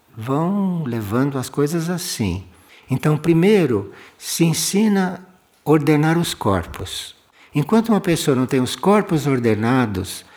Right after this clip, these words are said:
enquanto ela não tem o físico, o astral e o mental alinhados, é muito perigoso falar de espírito, é muito perigoso falar de coisas muito abstratas, porque a mente não está preparada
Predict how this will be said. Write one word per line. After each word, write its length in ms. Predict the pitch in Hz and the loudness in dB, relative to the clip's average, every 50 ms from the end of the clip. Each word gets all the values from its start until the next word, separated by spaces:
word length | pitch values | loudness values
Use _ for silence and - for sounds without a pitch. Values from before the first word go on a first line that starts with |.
| - - - _ | -20 -20 -10 _
enquanto 360 | - 139 - - 202 208 196 202 | -4 -2 0 2 2 2 2 2
ela 160 | 190 180 175 | 2 2 2
não 180 | 165 160 151 | 0 0 -2
tem 420 | 143 - - 139 120 113 113 113 110 | -2 -2 0 0 2 2 0 -2 -4
o 120 | 113 117 | -6 -8
físico, 760 | 107 - - - 180 196 175 147 117 95 104 107 98 - - 131 | -8 -8 -4 0 2 2 4 2 2 0 -2 -4 -4 -4 -4 -4
o 40 | 120 | -4
astral 600 | 123 120 - - - - 135 160 170 165 160 160 | -4 -4 -6 -6 -4 -2 0 0 2 2 4 4
e 60 | 160 | 4
o 40 | 147 | 4
mental 580 | 147 143 135 120 113 - 113 101 101 95 104 | 4 2 0 -2 -4 -4 -4 -2 -2 0 0
alinhados, 1040 | 120 127 123 135 139 123 120 131 143 143 131 117 98 82 90 82 78 - - - - - _ _ _ _ _ _ _ _ | 0 0 0 2 2 2 2 2 4 2 2 2 -2 -4 -6 -6 -6 -8 -12 -14 -16 -18 _ _ _ _ _ _ _ _
é 80 | 127 131 | -8 -6
muito 440 | 139 143 151 185 226 233 226 214 170 | -4 -2 0 2 0 0 0 -2 -2
perigoso 760 | - 151 127 117 101 95 98 113 135 151 160 151 123 110 123 | 0 0 0 0 0 0 2 2 4 4 4 4 2 0 -2
falar 320 | 104 - 135 123 139 139 131 | -4 -2 -2 -2 0 0 -2
de 100 | 120 131 | -2 -2
espírito, 840 | 123 - - - - - 151 160 143 123 113 - - - 87 95 - - - - - _ | -4 -4 -8 -8 -2 0 2 2 2 0 -2 -4 -6 -8 -8 -8 -8 -10 -16 -20 -14 _
é 120 | - 123 | -4 -2
muito 340 | 123 135 151 196 208 202 196 | 0 2 2 2 0 0 0
perigoso 640 | - 170 147 131 120 101 110 131 151 165 170 160 165 | 0 2 2 2 2 2 2 2 2 2 2 0 -4
falar 280 | 143 - 151 139 139 139 | -6 -4 -2 -2 0 0
de 120 | 131 143 | 0 -2
coisas 360 | 135 - 139 131 127 131 117 | 0 0 0 0 0 0 -2
muito 260 | 127 160 175 175 175 | 0 0 0 0 0
abstratas, 1000 | 156 127 123 120 107 - - - 120 127 139 143 135 139 - - 98 95 - - - - - - - - - | -2 -2 -2 -2 -4 -6 -8 -6 -2 0 0 0 -2 -4 -6 -6 -6 -6 -8 -10 -14 -18 -20 -20 -20 -10 -6
porque 200 | - 151 - 165 | -4 -4 0 0
a 80 | 165 | 0
mente 360 | 160 170 185 202 196 190 190 160 | 2 4 4 4 2 2 0 0
não 100 | 160 147 | 0 -2
está 240 | - - - 185 | -2 0 0 0
preparada 880 | 185 - 185 170 170 - 131 120 107 101 95 92 87 80 87 90 92 | 0 2 0 0 0 0 -2 0 0 0 0 0 -2 -2 -4 -6 -8